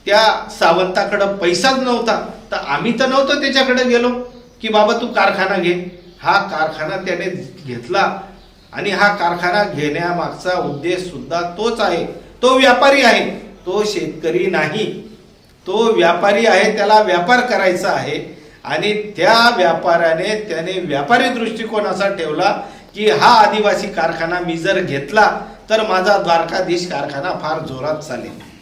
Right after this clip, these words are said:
कारण या ठिकाणी जे दुसरं उत्पादन आहे, हे आदिवासी कारखान्यामध्ये दुसरं उत्पादन होत नाही.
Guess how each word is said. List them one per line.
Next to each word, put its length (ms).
कारण 360
या 360
ठिकाणी 720
जे 480
दुसरं 380
उत्पादन 640
आहे, 640
हे 80
आदिवासी 520
कारखान्यामध्ये 760
दुसरं 320
उत्पादन 540
होत 400
नाही. 280